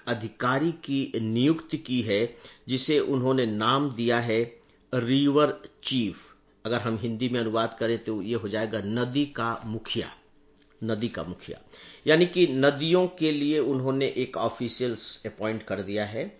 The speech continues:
और उसको अधिकार दे दिए गए हैं कि वो देखे कि वो नदी में साफ सफाई हो रही है, नहीं हो रही है, कोई इसे गंदा तो नहीं कर रहा है, और उसे बाकायदे कुछ अधिकार भी दिए गए हैं।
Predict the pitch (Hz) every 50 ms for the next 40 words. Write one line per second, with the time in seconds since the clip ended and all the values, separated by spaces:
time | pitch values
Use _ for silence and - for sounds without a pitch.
0 | _ - - - _ _ - 110 113 110 107 104 - 113 113 - - 113 110 101
1 | 101 - 110 107 113 117 107 110 113 107 110 113 117 107 117 120 131 123 120 117
2 | 107 104 104 98 87 92 120 135 143 143 - - 160 160 160 - - 127 131 131
3 | 127 127 - - - - _ _ - 120 120 120 - - 101 107 110 120 113 117
4 | 131 127 123 120 120 120 120 117 - - - 107 110 113 107 - - 107 101 -
5 | 92 98 110 107 101 - - 110 110 107 107 104 110 110 104 110 101 98 101 101
6 | 104 101 101 101 98 104 104 104 104 107 104 - 110 110 107 104 - 98 95 95
7 | 107 104 107 104 107 104 - - 104 101 101 104 117 104 - 107 104 104 107 107
8 | 110 110 113 117 117 - - 107 117 - 117 120 - - 123 123 120 - - -
9 | - - _ - 104 - 107 98 104 104 107 - 110 104 - 92 90 90 - -
10 | 101 101 104 104 98 - 160 175 143 135 123 110 101 117 113 113 123 151 180 233
11 | -